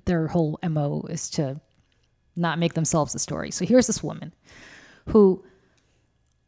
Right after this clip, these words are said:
shared in, and she concedes she had an extramarital affair, um, which is nobody's business but hers and, and, and, and, um,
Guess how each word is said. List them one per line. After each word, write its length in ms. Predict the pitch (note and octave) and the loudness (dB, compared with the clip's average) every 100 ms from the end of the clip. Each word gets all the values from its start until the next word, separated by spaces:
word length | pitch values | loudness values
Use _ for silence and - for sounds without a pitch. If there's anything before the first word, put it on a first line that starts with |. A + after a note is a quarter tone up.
| _ - | _ -6
shared 760 | - - C4+ B3 E3+ D#3+ F#3 - _ _ _ _ _ _ _ _ _ _ _ _ _ _ _ _ | 0 4 6 8 6 4 0 -6 _ _ _ _ _ _ _ _ _ _ _ _ _ _ _ _
in, 300 | A#3 F#3+ F3+ - _ _ _ - | -6 -4 -6 -10 _ _ _ -8
and 160 | G3+ | -6
she 140 | - C4 | -4 -2
concedes 440 | C#4+ B3+ F#3 F#3 | 0 2 2 0
she 100 | F#3 | -4
had 140 | E3+ E3 | -8 -8
an 80 | |
extramarital 540 | D#3+ - F#3 E3+ E3+ F#3 | -8 -6 -4 -2 -2 -4
affair, 540 | F#3 F3 C#3+ E3+ G3 _ - | -4 -4 -2 -4 -6 _ -6
um, 320 | E3 C3+ C#3+ | -6 -6 -8
which 180 | E3+ E3 | -8 -6
is 120 | E3 | -6
nobody's 360 | E3 D#3 D#3+ D3 | -4 -4 -4 -6
business 420 | D#3 D3+ E3+ - | -6 -6 -4 -6
but 300 | - D3+ C#3 | -6 -6 -6
hers 480 | - - D3+ D#3 E3+ | -12 -10 -8 -6 -6
and, 260 | D#3+ D#3 - | -6 -6 -8
and, 580 | E3 D#3 D#3 - D3 D3+ - | -8 -8 -8 -10 -10 -12 -12
and, 320 | D#3+ D3 D3+ - - _ _ _ - | -10 -10 -14 -18 -20 _ _ _ -14
and, 80 | E3 | -10
um, 260 | D3+ D#3+ | -10 -12